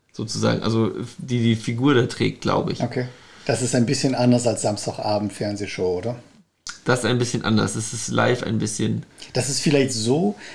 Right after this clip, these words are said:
Speaker 2: wie wenn man damals in der Samstagabend Fernsehshow anrufen konnte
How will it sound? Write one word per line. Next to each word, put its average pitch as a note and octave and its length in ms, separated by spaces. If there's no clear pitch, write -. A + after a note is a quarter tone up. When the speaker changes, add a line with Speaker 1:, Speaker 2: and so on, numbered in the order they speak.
Speaker 2:
wie D3 240
wenn D3 140
man C#3 260
damals F3 560
in C3 100
der B2 140
Samstagabend D#3 800
Fernsehshow C#3+ 840
anrufen C#3 600
konnte B2 540